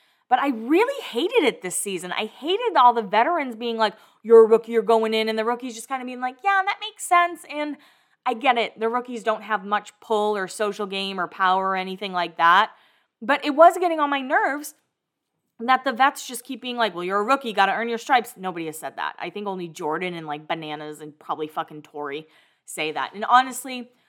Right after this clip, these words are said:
I think Tori is one of the more overrated girls on the season, or on the show in general, honestly. I mean, I think even Nany plays a better game than Tori. And people are like, "Well, Tori's a physical beast." If I was to, like,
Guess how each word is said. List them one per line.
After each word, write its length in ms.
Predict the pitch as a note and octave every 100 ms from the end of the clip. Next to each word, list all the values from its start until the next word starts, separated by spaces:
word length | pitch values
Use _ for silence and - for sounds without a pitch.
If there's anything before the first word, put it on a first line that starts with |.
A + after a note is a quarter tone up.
| -
I 120 | C4
think 220 | E4 C#4
Tori 340 | - A3 G#3 G3+
is 140 | F3+
one 140 | F#3+
of 60 | F#3+
the 120 | F#3
more 300 | F#3 F3+ F3 -
overrated 640 | F3+ F3 E3+ E3+ E3+ E3
girls 500 | E3 D#3+ E3 E3+ - -
on 220 | F3 E3
the 60 | D#3+
season, 640 | - F#3+ E3+ F#3+ F#3+ G3 - _ -
or 120 | G#3+
on 160 | A3+ C4+
the 60 |
show 220 | B3+ C4+ A3+
in 100 | G3
general, 480 | F#3+ G3+ D#3 D#2 -
honestly. 540 | F#3+ F#3+ - C3+ D#3 _ _ _
I 60 | G#3
mean, 180 | A3+ A3+
I 140 | A3
think 200 | A#3 D4+
even 320 | A#3+ A3+ F3+
Nany 500 | E3 F3+ G#3 E3+ D#3 D3+
plays 220 | - G3
a 60 | F3
better 220 | E3+ E3
game 280 | E3 D#3+ D#3
than 140 | D3+
Tori. 580 | D#3 E3+ D#3+ D#3 D#3 D3+ -
And 240 | F#3 F3+
people 220 | A3 A3
are 80 | A3+
like, 200 | A3 G3+ - _ _
"Well, 120 | A3+
Tori's 360 | A3+ C4+ E4 D4
a 40 |
physical 420 | - A#3 A3+ A3 F3+
beast." 540 | E3+ A#3+ D3+ - - _ _ _ _ _ _ _ _ _ _ _
If 120 | - A3+
I 200 | G#3 A3+
was 220 | C4 D#4 -
to, 300 | D#4 B3 A3
like, 340 | F#3 E3 -